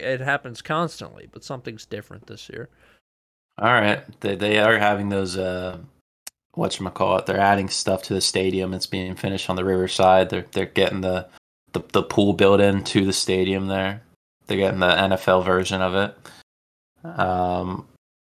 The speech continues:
Speaker 2: yeah, I don't know. You never know. And then, uh, Zach, in his sixteenth position, he's having Nottingham Forest, the highest of the three of us here. He believes, a
Speaker 1: Wow.
Speaker 2: strong believer in, in the Forest. So, aren't they up, located up by, like, Manchester? They're, like, a Northern England team, I think.
Speaker 1: Nottingham?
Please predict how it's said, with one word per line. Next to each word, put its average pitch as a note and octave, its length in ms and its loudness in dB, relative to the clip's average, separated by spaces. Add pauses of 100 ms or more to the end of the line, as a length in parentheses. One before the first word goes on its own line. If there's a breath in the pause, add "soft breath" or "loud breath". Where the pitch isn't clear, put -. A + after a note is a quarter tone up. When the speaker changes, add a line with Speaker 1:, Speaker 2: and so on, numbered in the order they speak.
(120)
Speaker 2:
yeah, A#2+ 280 4
I F#2+ 80 6
don't A2 240 4
know. F#2+ 140 -10
You F#2 100 -4
never G2 140 -2
know. G2+ 180 0 (320 loud breath)
And G#2 160 0
then, A2 160 4
uh, G#2+ 120 4
Zach, A#2 360 4
in G2+ 80 0
his G#2+ 220 2
sixteenth G#2 500 -2
position, G2 460 -6
he's G2 180 -10
having F#2+ 340 0
Nottingham G2 360 2
Forest, A2+ 580 2
the F2+ 100 -4
highest G2 400 4
of F2 120 -4
the G2 80 -10
three F#2+ 260 -4
of G2 80 -2
us G#2 160 0
here. G2 180 -4
He F#2+ 120 -8
believes, F#2 320 -6
a - 20 -6
Speaker 1:
Wow. - 80 -6
Speaker 2:
strong F#2+ 300 0
believer G2 480 0
in, F#2 160 -6
in F2+ 260 -8
the F2 380 -6
Forest. F#2+ 480 -2 (500 loud breath)
So, F2+ 720 -2 (100)
aren't B2 200 2
they C#3 180 6
up, B2 220 4
located A2+ 380 4
up A2+ 100 2
by, G#2+ 80 2
like, F#2+ 160 0
Manchester? F#2+ 600 -2
They're, F#2 120 -2
like, F#2 140 -4
a F#2 40 -8
Northern F#2+ 480 -6
England F#2+ 320 -4
team, G2 300 0
I G2+ 40 -4
think. G2+ 400 -2
Speaker 1:
Nottingham? D3+ 440 -2